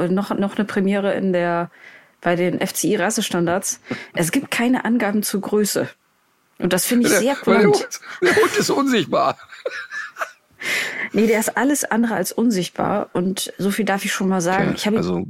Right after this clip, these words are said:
Speaker 2: Godzilla.
Speaker 1: ich hab ihn ausgesucht wegen, wegen seiner unverwechselbaren Frisur. Das sticht wirklich ins Auge. Aber Tatsache gibt es, es, es gibt keine Angaben zur Größe. Allerdings zum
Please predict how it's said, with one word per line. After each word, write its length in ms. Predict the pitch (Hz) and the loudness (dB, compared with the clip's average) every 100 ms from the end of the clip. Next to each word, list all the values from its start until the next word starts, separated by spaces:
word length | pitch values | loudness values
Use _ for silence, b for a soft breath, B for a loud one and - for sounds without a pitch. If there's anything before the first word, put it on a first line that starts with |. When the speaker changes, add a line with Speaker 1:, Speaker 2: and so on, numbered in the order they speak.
| 110 | -4
Speaker 2:
Godzilla. 600 | 113 - - 120 85 - - - | -2 -2 0 0 0 -4 -10 -6
Speaker 1:
ich 80 | |
hab 80 | 208 | -2
ihn 160 | 220 - | 0 0
ausgesucht 680 | 214 254 - 190 196 - 220 | 0 0 -2 0 -2 -2 -2
wegen, 420 | 190 190 190 - - | 0 2 0 -2 -2
wegen 220 | 196 196 | 0 2
seiner 420 | 180 190 190 170 | 2 2 0 0
unverwechselbaren 960 | 262 277 247 196 208 - 175 156 170 170 | 0 0 0 -2 -2 -2 0 0 0 -2
Frisur. 540 | - 175 151 151 285 - B B B B _ | -2 0 2 2 0 -4 B B B B _
Das 180 | - 190 | -2 0
sticht 300 | - 208 190 | 0 -2 0
wirklich 300 | 214 226 202 | 0 0 -2
ins 180 | - - | -2 0
Auge. 440 | - 185 156 262 B B B B B | 0 2 2 0 B B B B B
Aber 460 | 190 202 208 202 202 | 0 2 2 0 0
Tatsache 400 | 220 226 226 214 | -2 0 0 0
gibt 240 | 208 - | -2 -2
es, 240 | 175 - - | -2 -2 -2
es, 160 | 196 - | -2 0
es 220 | 175 - | -2 -2
gibt 140 | 202 | -2
keine 300 | - 190 180 | 0 0 2
Angaben 440 | 180 185 170 165 165 | 0 0 0 0 0
zur 380 | - 175 165 160 330 294 - 175 | 0 0 2 2 2 0 0 0
Größe. 500 | 165 170 214 320 381 - B B B B B | 2 4 4 0 -2 -6 B B B B B
Allerdings 720 | - 254 226 233 254 - - - - | 0 2 4 4 2 0 -6 -12 -6
zum 480 | - 226 208 202 | -2 2 4 2